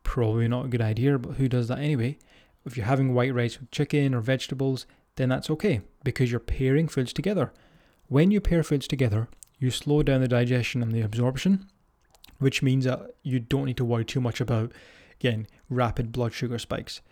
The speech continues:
But if you were just to have a random baked potato on its own with nothing,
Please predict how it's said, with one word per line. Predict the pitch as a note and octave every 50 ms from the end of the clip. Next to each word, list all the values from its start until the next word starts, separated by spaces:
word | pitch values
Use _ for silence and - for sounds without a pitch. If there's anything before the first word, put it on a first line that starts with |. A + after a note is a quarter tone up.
| _ - - _ _ _ -
But | D3 C#3+ D3
if | C#3+ -
you | C#3+ C#3
were | C3+
just | C3 D#3+ D3+ -
to | C#3
have | A#2 C#3 C#3 C3 F3
a | F#3+ C3 B2
random | A#2 A#2+ B2+ B2+ C3+ C3+ C3+ B2 A#2+
baked | A2+ B2+ B2 -
potato | - C3 - C3 C3+ C#3 B2+ B2
on | A#2 A2+
its | A2+ G#2+ -
own | C#3+ C#3 C#3 B2+
with | A#2+ A#2 G#2+
nothing, | A#2 B2+ C#3 B2+ - - D3 C#3 C3+ C3+